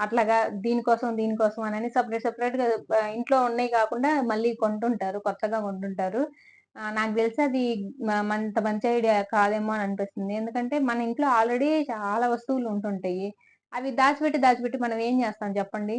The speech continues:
అయ్యేమైనా పిల్లలు పడితే పెట్టవు కదా! ఉన్న వాటితోనే వి-, ఇప్పుడు ఏదో తాలింపుకి ఆహ్, స్పెషల్‌గా కొనకుండా ఉన్న వాటితోనే వాటిలోనే వేసుకుంటే ఏం పోయిద్ది మనకి?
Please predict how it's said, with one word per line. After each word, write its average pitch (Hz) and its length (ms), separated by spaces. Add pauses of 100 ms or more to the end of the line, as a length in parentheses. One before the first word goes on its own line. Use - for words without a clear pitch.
(220)
అయ్యేమైనా 220 380
పిల్లలు 208 320
పడితే 196 300
పెట్టవు 196 320
కదా! 190 200 (380)
ఉన్న 233 220
వాటితోనే 262 500 (280)
వి-, 220 160
ఇప్పుడు 214 220
ఏదో 220 220 (200)
తాలింపుకి 240 540 (280)
ఆహ్, 208 280
స్పెషల్‌గా 240 540
కొనకుండా 220 500 (100)
ఉన్న 247 240
వాటితోనే 254 720 (460)
వాటిలోనే 285 460
వేసుకుంటే 285 480
ఏం 262 180
పోయిద్ది 247 380
మనకి? 214 360